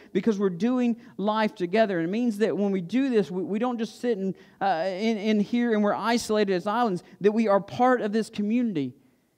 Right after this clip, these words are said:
And so what does it look like to pursue peace with one another, to make sure nobody falls short of the grace?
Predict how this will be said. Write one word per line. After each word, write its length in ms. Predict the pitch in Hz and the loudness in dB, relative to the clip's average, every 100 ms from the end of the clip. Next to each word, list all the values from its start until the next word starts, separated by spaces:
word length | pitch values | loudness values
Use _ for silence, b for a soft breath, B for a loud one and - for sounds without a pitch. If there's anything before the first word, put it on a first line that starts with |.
| - | -8
And 100 | 175 | -4
so 100 | 214 | -2
what 140 | 220 | 0
does 140 | 262 233 | 0 -2
it 80 | 196 | 0
look 240 | 226 220 | -2 -2
like 240 | 214 196 | -4 -4
to 40 | - | -4
pursue 420 | 190 175 233 233 | -6 -4 -4 -4
peace 400 | 208 - 233 214 | -4 -6 -4 -4
with 160 | 220 196 | -6 -4
one 160 | 214 | -4
another, 240 | 214 214 214 | -2 -2 -2
to 60 | |
make 200 | 185 202 | -2 -4
sure 180 | - 214 | -6 -6
nobody 320 | 208 214 196 | -4 -2 -2
falls 520 | 196 202 202 202 196 - | -2 0 0 0 -2 -12
short 380 | - - 208 190 | -8 -2 0 0
of 120 | 180 | -2
the 80 | 185 | -4
grace? 360 | 190 208 214 | -2 -2 -4